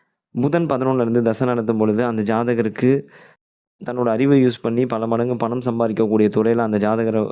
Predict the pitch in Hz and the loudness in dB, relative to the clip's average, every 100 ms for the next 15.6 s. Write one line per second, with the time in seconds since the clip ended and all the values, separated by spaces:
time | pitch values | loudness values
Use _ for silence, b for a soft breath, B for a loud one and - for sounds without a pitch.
0 | - 120 127 123 113 117 113 107 113 143 | -4 0 2 4 2 2 2 2 2 0
1 | - b b b _ 113 127 139 135 143 | -8 b b b _ -4 -2 -2 0 0
2 | 147 92 120 120 120 113 113 131 135 123 | 0 0 2 4 4 2 0 0 -2 -2
3 | 113 107 104 104 104 147 - 117 117 107 | -2 0 2 2 2 0 0 -2 0 0
4 | 110 139 - 110 107 104 - 117 131 101 | 0 -2 -2 -2 -2 -2 0 -2 -2 -6
5 | 101 - _ b b b b b b b | -8 -14 _ b b b b b b b
6 | 120 139 135 120 123 131 117 117 131 - | -8 -4 -2 -2 0 0 0 0 0 0
7 | 120 131 127 120 110 113 110 107 127 110 | 0 0 0 -2 -2 0 2 2 2 2
8 | 117 120 123 117 113 104 107 104 110 110 | 2 2 2 2 0 2 2 2 0 0
9 | 113 113 127 143 b b b - 127 127 | 0 0 -4 -10 b b b -4 0 0
10 | 120 127 131 131 131 131 139 107 117 120 | 0 0 -2 0 2 2 2 0 0 0
11 | 120 113 110 123 117 120 123 123 117 117 | 0 0 2 2 0 -2 -2 0 0 0
12 | 117 117 120 110 117 117 110 107 110 104 | 0 0 0 2 4 4 2 0 -2 -2
13 | 104 101 120 120 127 139 127 113 110 104 | -2 0 0 2 4 4 4 2 0 -2
14 | 104 110 120 110 117 113 110 104 110 110 | -2 -2 -2 -2 -2 -2 -2 -2 0 2
15 | 107 101 98 104 98 107 | 2 2 0 0 2 2